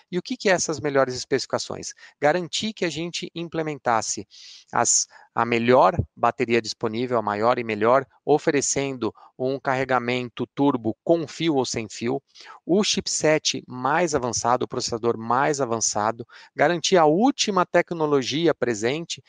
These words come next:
então não só como conexão de dados através da rede das operadoras, né, com o cinco G, mas também com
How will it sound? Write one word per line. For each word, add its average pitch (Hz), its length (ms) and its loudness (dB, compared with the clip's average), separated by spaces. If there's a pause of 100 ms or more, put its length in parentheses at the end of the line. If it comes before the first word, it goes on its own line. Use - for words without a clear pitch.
(220)
então 147 360 0
não 180 240 0
só 175 240 2
como 151 240 -2
conexão 151 520 0
de 139 120 -6
dados 127 580 0 (260)
através 120 400 2
da 117 100 2
rede 131 260 -2
das 127 180 2
operadoras, 120 580 2
né, 120 120 -2
com 131 160 -4
o 127 60 -2
cinco 127 340 -6
G, 147 240 2 (340)
mas 151 320 0
também 160 440 0
com 170 340 0